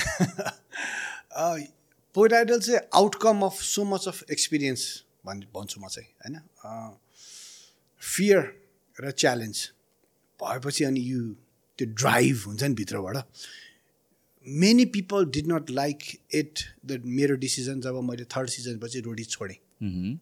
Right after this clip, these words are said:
Speaker 1: रोडिज बनाउने नि यो अमनले मात्रै बनाउन सक्छ, अरूले बनाउन सक्दैन भन्ने एउटा थ्योरी थियो। But साँच्ची तिमीले भनेको कुरा यति मन परिरहेको छ, एउटा सर्टेन टाइम पछि it becomes monotonous क्या। You want a new challenge। तिमीलाई ड्राइभ गर्दैन क्या, होइन? So, ओके,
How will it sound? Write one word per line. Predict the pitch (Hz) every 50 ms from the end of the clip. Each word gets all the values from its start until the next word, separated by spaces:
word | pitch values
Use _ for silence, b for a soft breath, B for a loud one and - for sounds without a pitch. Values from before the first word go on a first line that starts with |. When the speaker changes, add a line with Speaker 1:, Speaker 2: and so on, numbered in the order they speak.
| _
Speaker 1:
रोडिज | - 127 143 147 151 139
बनाउने | 123 127 143 143 143 139 139 139 147
नि | 156 143 139
यो | 135
अमनले | - 139 143 143 147 143 143
मात्रै | 135 139 135 151
बनाउन | 131 127 127 131 131 123
सक्छ, | - 127 - -
अरूले | 160 120 117 123
बनाउन | 117 113 123 123 123 127 120
सक्दैन | - 120 104 101 113 110
भन्ने | 101 95 101 110
एउटा | 107 110 113
थ्योरी | - 120 107 95 95
थियो। | - - - b b b b b _ - 92
But | - - _ _ _ _ _ _ _ - -
साँच्ची | 170 185 175 - - 185 156 123 - _ - - - 123 113 - -
तिमीले | 165 170 170 165
भनेको | 151 131 131 131
कुरा | 139 151 143
यति | 139 135 - 208 190
मन | 175 160 147
परिरहेको | 143 135 123 117 110 -
छ, | 143
एउटा | 151 156 160
सर्टेन | 156 - 170 156 156 156 151
टाइम | 143 - 135 131 120
पछि | 117 117 110 - 139 135
it | 120 - - 131
becomes | 131 123 - 120 120 - 117
monotonous | 117 113 107 107 98 95 92 95 101 101 - -
क्या। | - - - _ _ _ _ _ _ _ _ -
You | 127 131 127 131
want | 131 127 127 -
a | 139 131 123 123
new | 135 143 139 123
challenge। | - - 110 104 101 95 90 - - - b b b b -
तिमीलाई | 233 233 214
ड्राइभ | 202 156 175 185 190 170
गर्दैन | 131 139 139 143 135 135 135 120 107 98
क्या, | 101 143 147 - - _ _ _ _ -
होइन? | 107 156 185 - B B B B B B -
So, | - -
ओके, | 147 - - 113 - 113 -